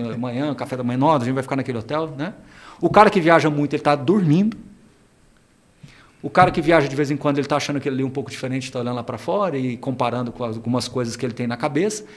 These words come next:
E o cara que tá viajando pela primeira vez, ele jura pra ele mesmo que ele nunca mais pisa no avião.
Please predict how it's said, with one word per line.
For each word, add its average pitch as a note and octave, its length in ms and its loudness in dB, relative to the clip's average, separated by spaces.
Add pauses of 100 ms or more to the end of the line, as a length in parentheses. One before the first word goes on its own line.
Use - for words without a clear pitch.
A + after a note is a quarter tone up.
(220)
E E4 80 4
o F4 60 6
cara F#3 300 10
que F3+ 80 -6
tá F3 100 2
viajando D#3 280 2
pela D#3+ 160 2
primeira D3 260 0
vez, F#3 320 2
ele G3 260 -4 (160)
jura F3+ 420 4
pra E3+ 140 0
ele E3 120 4
mesmo F3+ 240 4
que A3 80 -2
ele G#3+ 80 2
nunca B3 440 6
mais F#3 220 2
pisa F3 220 -2
no E3+ 80 0
avião. C3 320 0